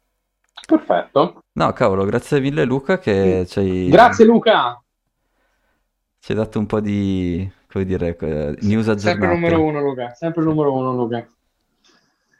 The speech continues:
Speaker 1: I fratelli Vaccaro, uno più in gamba di quell'altro. Eh,
Speaker 2: Sì.
Speaker 1: quest'anno abbiamo avuto grandi apparizioni, grandi puntate da, da Luca e Valerio.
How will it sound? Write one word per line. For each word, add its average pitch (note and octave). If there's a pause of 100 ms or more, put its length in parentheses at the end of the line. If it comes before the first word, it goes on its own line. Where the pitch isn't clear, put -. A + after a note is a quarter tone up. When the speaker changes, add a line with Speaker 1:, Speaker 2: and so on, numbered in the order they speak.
Speaker 1:
I D#3
fratelli D#3+
Vaccaro, B2+
uno F#3
più F3
in E3+
gamba E3+
di E3
quell'altro. B2 (520)
Eh, D3+ (160)
Speaker 2:
Sì. D3 (320)
Speaker 1:
quest'anno F#3
abbiamo D3+
avuto C#3+
grandi D#3+
apparizioni, D#3
grandi C#3
puntate C#3+
da, A#2+
da A#2+
Luca C3
e A#2+
Valerio. A2+